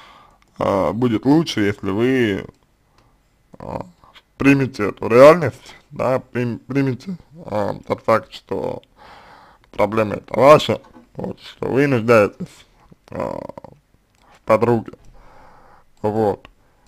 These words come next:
и что эта нуждаемость является проявлением, проявлением ваших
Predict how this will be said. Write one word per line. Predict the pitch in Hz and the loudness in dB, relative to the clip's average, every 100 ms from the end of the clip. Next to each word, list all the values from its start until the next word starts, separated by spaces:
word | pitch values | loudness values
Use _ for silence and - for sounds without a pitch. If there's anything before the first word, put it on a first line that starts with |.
| _ _ | _ _
и | 113 113 110 95 | -4 -2 -2 -6
что | - - 120 | -10 -2 0
эта | 113 110 | 0 -2
нуждаемость | 107 104 143 156 123 104 - - | -2 4 4 4 2 -4 -8 -16
является | - 107 123 135 - - 101 - | -10 -2 2 2 0 -6 -6 -8
проявлением, | - 101 104 123 127 110 98 - - | -8 -6 -4 -4 -2 -4 -6 -12 -10
проявлением | 107 107 127 135 101 | -4 -2 0 0 0
ваших | 113 113 117 110 | 0 -2 -4 -6